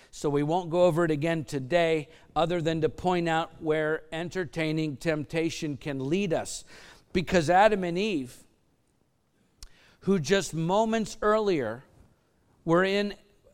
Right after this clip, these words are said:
a perfect relationship with the Creator, those same two people are now at this point in the story hiding in an utter state of panic from God.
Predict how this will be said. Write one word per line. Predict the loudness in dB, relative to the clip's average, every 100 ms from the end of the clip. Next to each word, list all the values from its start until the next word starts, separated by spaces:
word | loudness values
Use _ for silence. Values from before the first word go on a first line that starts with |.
| _
a | -10
perfect | -10 -6 0 0 0 -4 0
relationship | 0 4 4 2 -4 -4 -2 -2 -2 -2
with | -4 -4
the | -8
Creator, | -2 0 2 0 -2 -6 -12 -20 _ _ _ _ _ _ _ _ _ _ 2
those | 2 2
same | 2 2 2
two | 0 -2 -2
people | 0 0 0 0 0
are | 0
now | 0 0 2 0
at | -2
this | -2 -2 -4
point | -4 -2 -2
in | -6 -6
the | -6
story | -8 -4 0 0 0 -2 -4 -10
hiding | -8 -2 0 0 0 -4 -6
in | -6 -6 -4
an | -6 -4
utter | 0 0 0 -2 -4
state | -16 -10 -6 -4 -6 -8
of | -8 -8 -10 -8
panic | -4 -2 -4 -10 -18 -20 _ _ _ _ _ _ _ _
from | -8 -2
God. | 4 4 4 -2